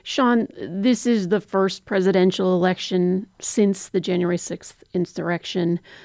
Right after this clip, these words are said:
Um, you write about the election denial movement, uh, launched by some of the supporters of the former president to cast doubt on the outcome of the twenty twenty election. And you note, quote, "This election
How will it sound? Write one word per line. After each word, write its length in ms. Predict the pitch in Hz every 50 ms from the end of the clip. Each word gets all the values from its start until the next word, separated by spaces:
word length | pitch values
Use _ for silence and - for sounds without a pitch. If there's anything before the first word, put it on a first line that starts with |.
| - - -
Um, 160 | - 180 170 -
you 260 | 185 202 214 220 208
write 340 | 185 175 196 202 214 233 - - _ -
about 400 | 202 185 170 202 185 190 190 190 - _ _
the 120 | 175 196 202
election 360 | 202 214 214 - - 208 190
denial 460 | 180 196 190 196 196 208 214 214 208
movement, 640 | 196 180 175 156 - 175 175 170 175 202 214 - - - _ _ -
uh, 160 | - 151 - -
launched 280 | 175 - - 175 - -
by 80 | 180
some 200 | 180 - 180 180
of 80 | 180 170
the 80 | 175 185
supporters 440 | - - - 175 170 170 170 170
of 100 | 170 156
the 100 | 151 165
former 300 | 160 - 208 220 220 220
president 480 | 208 - 190 180 160 - 170 175 - -
to 80 | - 190
cast 520 | - - - 208 202 190 - - - 165
doubt 360 | 175 196 185 185 175 - - -
on 80 | 185 180
the 100 | 170 165
outcome 280 | 160 160 - - 165
of 100 | 165 143
the 80 | 175 165
twenty 300 | - - - 160 160 151
twenty 260 | - - 160 160 156
election. 440 | 160 151 139 - - - - 170 170
And 120 | 165 160 170
you 80 | 170
note, 320 | 170 175 165 170 170 - _
quote, 260 | - - 180 - - -
"This 220 | 220 202 - -
election 580 | - 208 190 190 214 214 - - 240 226 226